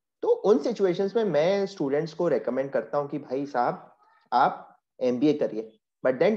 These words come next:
typically india में everyone knows that M B A placements are good।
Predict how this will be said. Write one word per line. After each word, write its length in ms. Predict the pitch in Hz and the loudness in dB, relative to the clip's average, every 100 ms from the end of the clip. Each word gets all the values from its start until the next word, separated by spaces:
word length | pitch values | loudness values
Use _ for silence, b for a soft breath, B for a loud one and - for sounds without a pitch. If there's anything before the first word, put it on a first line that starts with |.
| - | 0
typically 500 | 180 214 262 262 226 214 - | -2 2 2 4 0 0 -2
india 380 | 147 143 196 | -2 0 0
में 380 | 220 220 226 - 147 | 2 2 0 -2 -2
everyone 460 | 143 165 208 233 | 2 2 4 2
knows 380 | 190 160 175 208 - | 2 0 0 0 0
that 180 | 185 185 | 0 0
M 180 | 127 123 | -4 -2
B 100 | 139 185 | -2 -2
A 20 | |
placements 540 | - 117 - 151 147 | -2 -6 -4 -8 -2
are 100 | - | -2
good। 220 | 127 104 | -2 -4